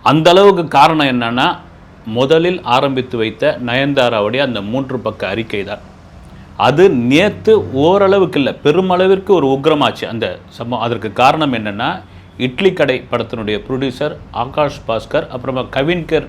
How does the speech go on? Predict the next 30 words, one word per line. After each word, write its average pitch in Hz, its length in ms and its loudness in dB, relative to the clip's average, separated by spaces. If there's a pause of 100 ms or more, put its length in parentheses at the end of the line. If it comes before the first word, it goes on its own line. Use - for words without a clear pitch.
நிறுவனத்தினுடைய 110 760 -8
இல்ல 139 280 -2
திருமண 127 420 -4
விழாவிற்கு 104 760 -2 (880)
நயன்தாரா 151 540 6
ஒரு 127 160 4
பக்கம், 170 420 -4 (240)
தனுஷ் 160 340 0
ஒரு 117 120 0
பக்கம் 117 260 -4
உட்கார்ந்து 123 340 -2
இருந்தது. 104 420 -4 (220)
இது 143 120 2
தவிர 165 240 4
பாத்தீங்கன்னா, 156 340 0
சிவகார்த்திகேயன், 139 680 -2
அனிருத், 135 440 0
இப்படி 135 260 -4
ஏகப்பட்ட 131 720 0
திரைப்பிரபலங்கள்லாம் 127 720 -2
வந்திருந்தாங்க. 107 520 -8 (580)
இந்த 139 280 6
ரெண்டு 196 320 2
பேரும் 208 260 4
உட்கார்ந்து 180 440 4
இருந்த 160 400 0
அந்த 147 360 -2
விஷயம், 170 460 -4
அந்த, 127 420 0
அந்த 120 520 -2